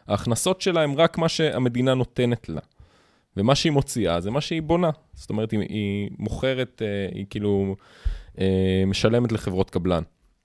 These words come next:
נגיד לשפיר, שיכון בינוי, שהן מקימות, אה, את הדברים הללו בפועל. אה, עכשיו, באה מנהלת רשות החברות החדשה, מיכל רוזנבוים,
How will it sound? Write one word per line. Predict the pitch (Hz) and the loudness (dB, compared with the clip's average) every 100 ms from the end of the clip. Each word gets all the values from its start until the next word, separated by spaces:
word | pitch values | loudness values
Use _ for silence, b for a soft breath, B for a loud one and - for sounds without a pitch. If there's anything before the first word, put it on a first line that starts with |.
| _ _ _ _ _ _ - | _ _ _ _ _ _ -8
נגיד | 87 92 | -2 0
לשפיר, | 87 82 - - 110 - 98 - - | 0 -4 -4 -4 -4 -2 -4 -4 -10
שיכון | - 98 107 98 | -12 -6 -2 0
בינוי, | 98 113 | 2 0
שהן | 117 110 104 | 2 2 2
מקימות, | 101 - 95 92 - | 2 -2 -2 -2 -2
אה, | 87 82 - | -4 -4 -8
את | - | -6
הדברים | 85 82 82 90 87 87 | -4 -4 -2 -2 0 -2
הללו | 82 82 82 80 | -2 -2 -2 -2
בפועל. | 80 - - - b b b b b - | -4 -2 -2 -4 b b b b b -8
אה, | 87 87 87 87 87 82 82 - | -4 -2 0 -2 -2 -4 -6 -10
עכשיו, | - - 101 95 92 90 - | -10 -4 2 2 2 -2 2
באה | 127 135 | 4 4
מנהלת | 123 107 107 - | 2 0 -2 -4
רשות | 92 92 | -8 -10
החברות | - 87 85 | -8 -6 -6
החדשה, | - - - 147 135 | -8 -10 -4 -2 -2
מיכל | 98 85 | -2 -4
רוזנבוים, | 90 117 127 120 120 120 | 0 0 0 -2 2 2